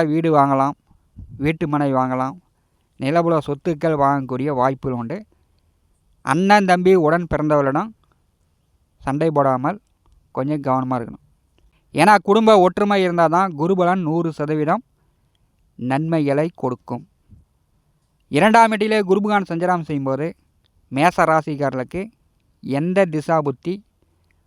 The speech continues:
உங்களுக்கு தொந்தரவுகளை தரும் என்று பார்க்கும்போது, வாக்கிய பஞ்சாங்கப்படி புதன் நட்பு,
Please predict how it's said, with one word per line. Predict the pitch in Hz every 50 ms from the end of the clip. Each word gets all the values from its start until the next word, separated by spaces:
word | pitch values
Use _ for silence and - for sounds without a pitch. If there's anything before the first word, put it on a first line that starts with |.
| _ _ _
உங்களுக்கு | 135 135 139 135 127 - - 170 180 220 226 _ _ _ _ _ _ _ _ _ _ -
தொந்தரவுகளை | 135 139 160 160 180 175 165 160 156 160 160 160 147 -
தரும் | 139 139 147 147 147
என்று | 139 131 139 127 131
பார்க்கும்போது, | 131 127 120 - 127 120 120 117 117 151 196 208 - _ _ _ _ _ _ _ _ _ _ _ _ _ _ _ _ _ _ _ _ _ _ _ _ _ _ _ _ _ _ _
வாக்கிய | - 131 139 160 208 220 - 233 233 226 208 202
பஞ்சாங்கப்படி | 196 190 185 190 185 185 180 175 175 180 190 208 202 156 170 _ _ _ _ _ _ _ _ _ _ _ _ _ _ _ -
புதன் | 135 135 151 165 175 190 196 185 156
நட்பு, | 135 131 127 _ - 143